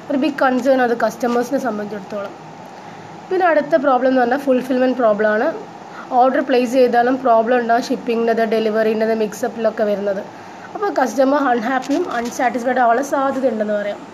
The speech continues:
പിന്നെന്താണ്, Less accountability ആണെന്ന് പറയാം. അല്ലെ, അവരെ കമ്പനീൻ്റെ പാർട്ടിൽ നിന്ന് പ്രോഡക്റ്റ് ക്വാളിറ്റി ചിലപ്പോൾ മീറ്റ് ചെയ്യാം, മീറ്റ് ചെയ്യാതിരിക്കാം.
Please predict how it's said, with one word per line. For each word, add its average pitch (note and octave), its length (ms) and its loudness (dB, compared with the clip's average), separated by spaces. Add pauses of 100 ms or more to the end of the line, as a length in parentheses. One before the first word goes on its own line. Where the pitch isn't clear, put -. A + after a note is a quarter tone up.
പിന്നെന്താണ്, B3 520 0 (2250)
Less F4 160 2
accountability C4+ 720 2
ആണെന്ന് G#3+ 240 2
പറയാം. G#3+ 240 2
അല്ലെ, A#3 180 2 (140)
അവരെ B3 220 -2
കമ്പനീൻ്റെ B3 440 2
പാർട്ടിൽ C4 360 2
നിന്ന് C#4 160 0 (180)
പ്രോഡക്റ്റ് B3 320 0
ക്വാളിറ്റി A#3+ 380 2
ചിലപ്പോൾ B3+ 460 2
മീറ്റ് A#3 180 -4
ചെയ്യാം, B3+ 280 0
മീറ്റ് A3+ 200 -2
ചെയ്യാതിരിക്കാം. A3 600 -2